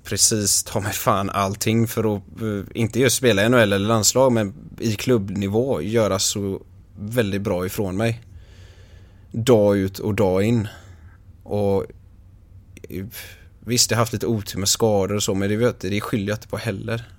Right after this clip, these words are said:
Utan, jag var inte så skadebenägen när jag var ung. Men jag var inte tillräckligt bra bara.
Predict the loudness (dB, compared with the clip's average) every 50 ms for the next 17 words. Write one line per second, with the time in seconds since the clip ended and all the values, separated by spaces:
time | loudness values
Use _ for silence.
0 | -20 -16 -10 -8 -6 -6 -6 -8 -12 -16 -20 -20 -20 -20 -20 -20 -20 -20 -20 -20
1 | -20 -20 -16 -12 -8 -6 -2 0 0 2 2 0 0 0 0 0 4 6 6 6
2 | 6 4 4 2 2 2 2 2 2 0 0 0 0 0 0 0 0 0 0 0
3 | -2 -4 -6 -14 -20 -20 -20 -20 -20 -20 -20 -20 -20 -20 -20 -20 -20 -20 -20 -20
4 | -20 -14 -8 -4 -2 0 0 0 -2 -2 -2 0 0 0 0 -2 -2 -4 -4 -4
5 | -4 -6 -10